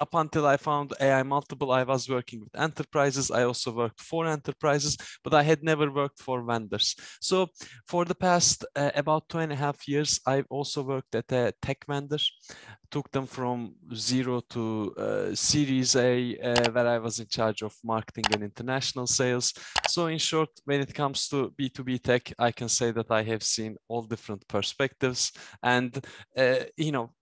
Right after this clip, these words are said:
in every different stage, you feel that the people on the other side of the table just don't get it. Uh, they don't understand how things work. And then you switch sides and you <laughs> realize that, well, actually, uh,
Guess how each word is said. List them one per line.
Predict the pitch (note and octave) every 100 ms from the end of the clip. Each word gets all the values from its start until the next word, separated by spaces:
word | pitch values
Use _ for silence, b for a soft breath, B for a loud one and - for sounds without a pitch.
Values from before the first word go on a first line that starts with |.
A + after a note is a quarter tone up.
| _
in | D#3+ E3
every | E3 E3+ E3 D#3+ - _ _
different | - D#3 D#3 D3
stage, | - - D3+ D3+ C#3+ -
you | C#3
feel | C3 D3+ D3
that | C3+ C#3 - - B B _ -
the | C#3+
people | - E3 - D#3
on | C3+ C3+
the | C#3 -
other | D3 D3+
side | C#3+ D3+ C#3 C3
of | -
the | C3
table | - B2+ A#2+ B2 B2 -
just | A#2+ - - -
don't | D#3+ D3+ -
get | D3 C3+
it. | C#3 C3 -
Uh, | - - G#2+ G#2+
they | - G#2+ -
don't | E3+ E3 D#3+
understand | D3+ C#3+ D3 - D3 C#3 C3
how | C3 B2+
things | C3+ B2+ A#2+
work. | B2+ B2+ -
And | C3+ C#3+
then | D3 D3 B B -
you | C#3
switch | C#3 - D#3+ E3
sides | - D#3 D3 D3+ C#3
and | - C3 C#3+
you | D#3 D#3
<laughs> | D#3
realize | D3+ D3 D3 D3 -
that, | D3 C#3+ - D#3+
well, | D3 C3+
actually, | F3 G3+ - F3+ F#3+ F3 D3+ D3
uh, | D3+ D#3 D3+